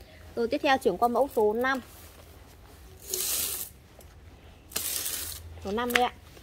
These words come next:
Số năm bữa nay nó sẽ là cái, uh, bu ly bằng, uh, bu ly bánh nhông bằng nhựa nhá. Đây bên trong nó sẽ có trục bi xoay này. Cái này mã bi của nó, bên trong của nó là sáu không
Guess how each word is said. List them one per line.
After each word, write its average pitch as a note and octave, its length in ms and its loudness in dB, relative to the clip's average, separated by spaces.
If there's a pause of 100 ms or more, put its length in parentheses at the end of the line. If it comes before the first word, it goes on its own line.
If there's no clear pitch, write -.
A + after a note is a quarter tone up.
(1500)
Số A3 60 -2
năm C4 260 4
bữa G#3+ 100 -2
nay A#3+ 180 2
nó G3 180 -2
sẽ C#4 140 -4
là B3 140 -2
cái, G3+ 300 4
uh, A#3 80 0
bu C4 120 4
ly C4+ 260 6
bằng, G#3+ 240 4 (160)
uh, G3 60 -2 (480)
bu C4 80 10
ly C4+ 160 10
bánh G#3+ 260 6
nhông B3+ 200 8
bằng G3+ 300 6
nhựa B3+ 200 10
nhá. B3 280 6
Đây A3+ 160 2
bên A#3+ 160 8
trong B3 240 6
nó G3+ 80 4
sẽ A#3+ 120 -2
có G3+ 200 6
trục - 220 4
bi A#3+ 160 6
xoay A#3+ 260 4
này. G3+ 120 2 (500)
Cái B3 100 4
này B3+ 120 8
mã G#3+ 180 6
bi C4+ 220 8
của A3+ 100 10
nó, G3 120 4
bên A#3 160 10
trong C4 180 2
của A3 60 2
nó F#3+ 120 4
là A3+ 220 4
sáu G#3 240 4
không C4 280 6